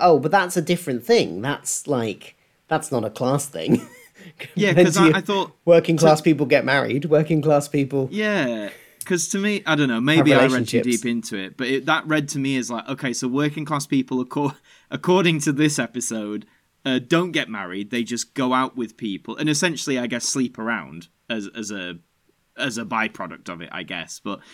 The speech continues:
Speaker 2: yeah, I don't know. As I say, it wasn't as icky as the whole true to yourself
Speaker 1: Yeah, I
Speaker 2: thing,
Speaker 1: wouldn't
Speaker 2: but
Speaker 1: say
Speaker 2: it
Speaker 1: it was
Speaker 2: just,
Speaker 1: icky. It just kind
Speaker 2: it
Speaker 1: of,
Speaker 2: was just
Speaker 1: um,
Speaker 2: an odd one. It was just
Speaker 1: yeah,
Speaker 2: very odd.
Speaker 1: it kind of, it, that kind of threw me out of the joke a little bit because I, because it was like, I was kind of,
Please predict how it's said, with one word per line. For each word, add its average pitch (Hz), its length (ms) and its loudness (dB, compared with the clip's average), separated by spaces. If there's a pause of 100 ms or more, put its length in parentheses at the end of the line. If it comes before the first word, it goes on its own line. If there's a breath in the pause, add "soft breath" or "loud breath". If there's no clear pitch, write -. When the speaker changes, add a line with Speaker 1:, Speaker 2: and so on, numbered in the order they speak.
(180 soft breath)
Speaker 2:
yeah, 247 140 2
I 240 40 4
don't 247 140 0
know. 254 120 2
As 196 180 2
I 233 60 4
say, 180 60 2
it 156 80 2
wasn't 190 260 -2
as 151 140 2
icky 151 260 4
as 131 140 0
the 127 100 -4
whole 117 420 -2
true 127 220 0
to 120 140 -4
yourself 151 180 8
Speaker 1:
Yeah, 113 320 4
I 147 60 4
Speaker 2:
thing, 190 80 6
Speaker 1:
wouldn't 240 160 2
Speaker 2:
but 214 60 -2
Speaker 1:
say 202 100 8
Speaker 2:
it 156 80 6
Speaker 1:
it - 20 4
was 147 120 4
Speaker 2:
just, 139 100 2
Speaker 1:
icky. 107 220 0
It 107 120 -2
just 156 160 -2
kind 151 160 4
Speaker 2:
it 143 40 6
Speaker 1:
of, 131 40 2
Speaker 2:
was 110 80 0
just 131 220 4
Speaker 1:
um, 123 100 6
Speaker 2:
an 123 80 2
odd 170 200 0
one. 95 460 -8
It 135 60 -6
was 143 160 -8
just 160 100 0
Speaker 1:
yeah, 165 260 6
Speaker 2:
very 110 160 4
odd. 117 340 -6
Speaker 1:
it - 140 -12
kind 180 200 -2
of, 98 60 -2
it, 147 140 -4
that 160 180 2
kind 196 120 2
of 185 80 2
threw 196 200 2
me 175 120 4
out 147 100 2
of 127 80 -6
the 127 40 -6
joke 156 240 2
a - 40 -6
little 101 120 0
bit 98 160 -6
because - 200 -10
I, 127 200 0
because 143 400 -6
it 151 100 0
was 160 220 2
like, 131 140 0
I 117 80 -2
was 190 120 -2
kind 359 180 0
of, - 80 -2